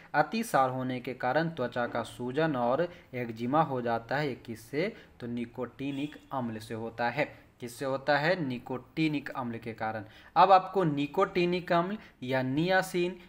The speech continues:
या निकोटीनामाइड के नाम से जो जाना जाता है, उस विटामिन को हम क्या कहते हैं? विटामिन बी थ्री के नाम से जानते हैं। अब ध्यान से सुनिएगा, विटामिन बी जो होता है, विटामिन बी के बहुत सारे कॉम्प्लेक्स होते हैं,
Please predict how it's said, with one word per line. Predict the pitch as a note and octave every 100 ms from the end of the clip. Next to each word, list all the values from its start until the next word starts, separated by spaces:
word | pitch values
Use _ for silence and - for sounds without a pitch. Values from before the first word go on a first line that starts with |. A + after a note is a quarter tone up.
| -
या | B2+
निकोटीनामाइड | B2+ C#3+ F3 G#3 A#3+ - C3+ C3+ C3 C3 D3+ D#3+
के | B2+
नाम | B2 B2
से | B2+ C3+
जो | B2 A#2+
जाना | A#2+ A#2+
जाता | A#2+ B2+ B2+ D#3
है, | D3 B2+ D3 - -
उस | C3 -
विटामिन | A#2+ A#2+ A#2+ A#2+ A#2+ A#2
को | A#2
हम | A2+
क्या | A2 A#2+
कहते | C#3+ C#3+ - D#3+
हैं? | D3+ D#3 B2 - - -
विटामिन | A2 A#2+ B2 D3 D3+ D3+ D#3 E3+
बी | A#2 A#2+ B2+ C3+ -
थ्री | C#3+ D#3
के | D#3 A#2 C3+ -
नाम | C3 B2+ B2+ B2
से | A#2 A#2
जानते | G#2+ G#2 G#2 -
हैं। | G#2 _ _ _ _ _ _ _ _
अब | F#3+ A3
ध्यान | G3 E3 E3+ E3+
से | E3
सुनिएगा, | E3 C3 B2 A2+ A2 C3 - - -
विटामिन | A#2 C#3 C#3 E3 G3+ A#3+ A#3+
बी | D#3+ D3+ D#3
जो | C3+
होता | B2+ C3+ F3
है, | E3 C#3+ B2 - - C3
विटामिन | D3 E3+ F#3 G#3+ F#3+
बी | D3 E3+
के | F3 G#3
बहुत | D3+ E3+ D3+ F3
सारे | F3 F#3+
कॉम्प्लेक्स | F#3+ D3 C3+ C3+ C#3 B2+ -
होते | G#2+ - -
हैं, | G2